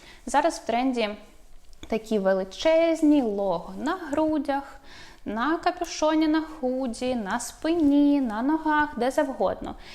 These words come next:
І якщо раніше казали, що це моветон, якщо раніше казали, що лого має бути маленьким, дрібненьким, десь його там не видно навіть,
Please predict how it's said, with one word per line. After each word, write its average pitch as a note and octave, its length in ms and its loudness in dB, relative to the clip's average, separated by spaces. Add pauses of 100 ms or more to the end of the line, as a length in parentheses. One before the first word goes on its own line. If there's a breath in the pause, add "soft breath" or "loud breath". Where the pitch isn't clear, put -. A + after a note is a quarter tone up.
(140)
І G#3+ 60 -2
якщо A3+ 300 0
раніше C4 380 0
казали, G3+ 360 0
що G3+ 140 -6
це - 160 -10
моветон, G#3 800 -4
якщо G3+ 360 -6
раніше C4+ 420 -2
казали, G3+ 400 -4
що - 160 -10
лого A3 260 -2
має A3 200 -4
бути A3 260 -8
маленьким, C4 760 0
дрібненьким, B3 760 -2
десь G#3+ 280 -4
його G#3+ 180 -2
там G3+ 360 -4
не G3+ 100 -6
видно C#4+ 400 -2
навіть, C4 360 -4